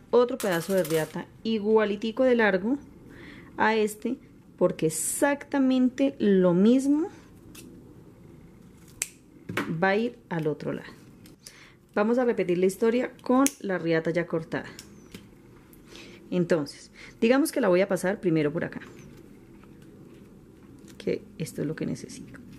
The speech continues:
pasarla por acá. Dejo una puntita larga, traigo esta otra punta, paso primero la media luna, la bajo, porque me debe quedar así,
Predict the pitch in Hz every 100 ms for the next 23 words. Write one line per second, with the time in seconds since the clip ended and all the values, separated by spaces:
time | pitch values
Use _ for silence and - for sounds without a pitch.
0 | - 156 139 131 143 - - - - -
1 | - - 170 233 277 294 - - - 196
2 | 196 170 156 143 147 139 - - - -
3 | - - - - 208 190 196 196 - 190
4 | 202 190 202 190 254 277 - - - -
5 | - - - - - - - 226 233 233
6 | 185 170 175 185 170 160 151 156 208 277
7 | - - - - - - - - - -
8 | - - - - - - - _ - -
9 | - _ _ - - - - - 180 170
10 | 156 151 180 254 - - - - - -
11 | - - - - - 180 170 160 156 170
12 | 175 156 160 - - - 160 143